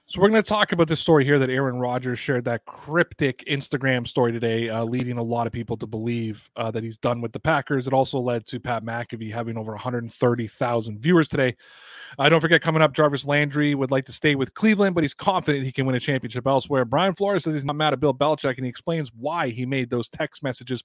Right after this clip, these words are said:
public. And Rodney Harrison makes the case for the Patriots to draft a linebacker, not a wide receiver, not a cornerback, with the first round pick this year. Aaron Rodgers was feeling thankful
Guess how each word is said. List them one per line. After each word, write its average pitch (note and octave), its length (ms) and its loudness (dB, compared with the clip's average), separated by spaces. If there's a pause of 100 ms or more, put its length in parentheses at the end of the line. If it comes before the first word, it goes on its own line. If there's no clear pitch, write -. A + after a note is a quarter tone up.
public. C3+ 580 -2 (460)
And C#3+ 140 0
Rodney D#3 280 4
Harrison D3+ 400 2
makes F3 240 2
the F3+ 120 -6
case F#3+ 300 4
for E3+ 100 -4
the D#3 80 0
Patriots E3 400 0
to D3+ 100 0
draft D#3 400 -2
a D#3+ 120 2
linebacker, D3 920 0
not A#2+ 220 2
a C#3 60 4
wide C#3 240 2
receiver, C3+ 440 0
not B2+ 220 -2
a B2+ 60 0
cornerback, C#3 580 0
with C#3+ 240 0
the D3+ 100 -4 (120)
first D3 280 0
round C3+ 360 -4
pick D#3 220 -4 (120)
this B2+ 260 -6
year. F#2+ 280 -12 (1800)
Aaron A#3 220 6
Rodgers G3+ 500 4
was D#3+ 200 0
feeling D#3+ 640 0
thankful C#3+ 680 0